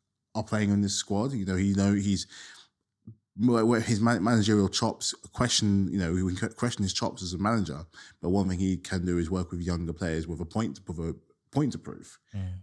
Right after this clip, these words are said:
Speaker 1: like the likes of Gallagher. You know, scored in, it feels like, what, two or three times now since
Speaker 2: Yep.
Speaker 1: Lampard's time. So that only really holds water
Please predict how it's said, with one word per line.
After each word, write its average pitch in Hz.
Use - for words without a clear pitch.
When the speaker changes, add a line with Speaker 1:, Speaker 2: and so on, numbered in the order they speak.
Speaker 1:
like 76
the 92
likes 85
of 107
Gallagher. 120
You 98
know, 82
scored 92
in, 87
it 87
feels 95
like, 78
what, 82
two 107
or 101
three 110
times 107
now 110
since 92
Speaker 2:
Yep. 135
Speaker 1:
Lampard's 92
time. 117
So 98
that 139
only 170
really 147
holds 131
water 113